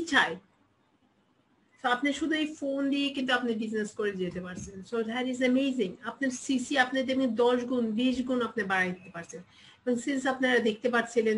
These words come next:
যে আমাদের, আহ, নিজেদের বাংলাদেশি ওয়েব স্টোরে ওইভাবে পণ্য নেই, আমাদের শুধু lips আর, আহ, chocolate আছে, Like এরকম ক্রাইসিসে মনে হয় বাংলাদেশ কোনো সময় হয়নি। So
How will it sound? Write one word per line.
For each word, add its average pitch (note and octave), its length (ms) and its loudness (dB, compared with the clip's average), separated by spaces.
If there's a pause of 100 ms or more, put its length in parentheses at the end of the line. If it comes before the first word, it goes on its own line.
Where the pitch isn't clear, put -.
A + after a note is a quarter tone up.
যে G#3+ 60 2 (120)
আমাদের, G3+ 400 0
আহ, G#3 280 -4 (100)
নিজেদের B3 380 2 (100)
বাংলাদেশি G3+ 540 -2
ওয়েব F#3 200 -2 (120)
স্টোরে G3+ 440 0 (720)
ওইভাবে G#3 360 4 (140)
পণ্য A3 220 6 (260)
নেই, A3 160 8 (160)
আমাদের G#3 280 0
শুধু F#3+ 160 2 (160)
lips A3+ 300 -2 (200)
আর, F#3 100 4 (180)
আহ, F3 140 -6 (300)
chocolate A3 400 0 (100)
আছে, - 160 -14 (180)
Like A3+ 180 -4 (880)
এরকম A#3+ 240 2 (160)
ক্রাইসিসে A#3 580 4
মনে A3 140 4
হয় G#3 160 2
বাংলাদেশ F#3+ 360 0 (260)
কোনো G3 240 -4
সময় F3+ 260 -2 (120)
হয়নি। F#3 420 -2 (200)
So A3+ 80 0